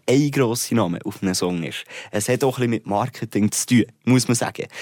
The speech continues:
Wenn jetzt da der Felix Jähn, der riesen D J, der Bonfire-Entwickler,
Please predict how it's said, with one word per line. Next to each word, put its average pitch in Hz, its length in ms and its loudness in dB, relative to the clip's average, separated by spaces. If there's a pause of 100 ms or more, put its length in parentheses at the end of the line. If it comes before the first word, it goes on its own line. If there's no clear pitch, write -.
(140)
Wenn 123 80 4
jetzt 139 180 0
da 147 80 4
der 143 140 -2
Felix - 580 0
Jähn, 131 420 2
der 117 120 0
riesen 160 400 0
D 147 260 0
J, 78 320 -2 (300)
der 143 40 0 (680)
Bonfire-Entwickler, 135 1000 0